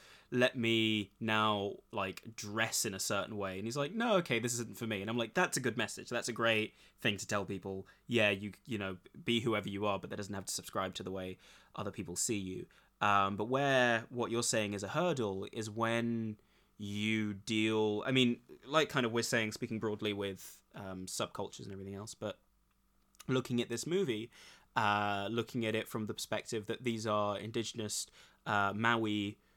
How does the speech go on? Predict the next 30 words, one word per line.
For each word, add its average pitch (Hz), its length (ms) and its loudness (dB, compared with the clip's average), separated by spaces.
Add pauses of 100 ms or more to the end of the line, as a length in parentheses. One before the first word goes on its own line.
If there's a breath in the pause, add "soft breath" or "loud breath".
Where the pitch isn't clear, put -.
(200)
uh, 101 540 0
people 117 520 0 (240)
living 104 340 0
kind 107 240 -2
of, 107 120 -2
uh, 104 440 -4
outside 120 460 0
of 107 60 -6
the - 60 -8
city, 104 420 -6
outside 101 460 -2
of, 98 380 -4
of, 98 420 -8 (380 soft breath)
um, 95 580 0
the 95 380 -4
Western - 380 -2
society 101 680 -4
that 92 160 -8
has 101 180 -8
colonialized, 101 960 -4 (480 soft breath)
uh, 95 300 -2
col-, 127 300 0
not 117 120 -8
colonialized, 104 540 -6
colonized 104 640 0
and, 98 280 -4
and 98 300 -6
li-, 113 200 -4
taken 110 320 -2
up, - 220 -6